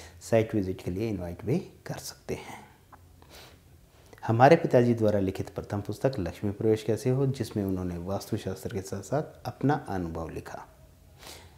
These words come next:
आप हमारी यह पुस्तक मंगवाना चाहते हैं तो आप हमारी यह पुस्तक भी मंगवा सकते हैं, क्योंकि आप अपना नया घर बना रहे हैं तो हमारी यह पुस्तक आपके घर को वास्तु दोष मुक्त बनाने में सहायक जरूर होगी।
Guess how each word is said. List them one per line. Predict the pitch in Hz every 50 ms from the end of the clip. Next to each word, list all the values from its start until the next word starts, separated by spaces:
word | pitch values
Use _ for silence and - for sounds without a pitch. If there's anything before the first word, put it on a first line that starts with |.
| - - - -
आप | - 123 135 135 -
हमारी | 131 120 113 113 110 110 107
यह | 104
पुस्तक | 101 - 95 - - - - - -
मंगवाना | - - - 95 95 95 101 110 117
चाहते | 110 - 113 107 - -
हैं | 104 -
तो | 113
आप | 107 95 - -
हमारी | - - 92 95 92 92
यह | 90
पुस्तक | - - 95 - - 95 - -
भी | 123 156 165 147
मंगवा | 117 107 98 90 85 87 90
सकते | - - - - - 120
हैं, | 123 127
क्योंकि | 127 - 123 117 120 - 101
आप | - - 101 - 101
अपना | 92 - - 90 87
नया | 87 90 90 95
घर | 98 101 101 95
बना | 95 101 101 101 101
रहे | 104 110 113
हैं | 123 131 147 147 - - - - - -
तो | - 175
हमारी | 147 - 107 101 104 104 107 123 143 180
यह | 196 165 135 143 160
पुस्तक | 175 170 - 135 135 - - 156 156 - - - - - - - - - - - - - -
आपके | - 131 151 165 165 - - 156 135
घर | 107 107 107 110
को | - - 107
वास्तु | 101 101 104 107 107 - - 131
दोष | 120 110 107 107 - -
मुक्त | 107 98 - - - -
बनाने | 92 92 90 90 92 95
में | 101 123 156 156
सहायक | - - - - - 90 85 95 104 - - - 107 101 -
जरूर | - - - 87 87 82 -
होगी। | - - - - - -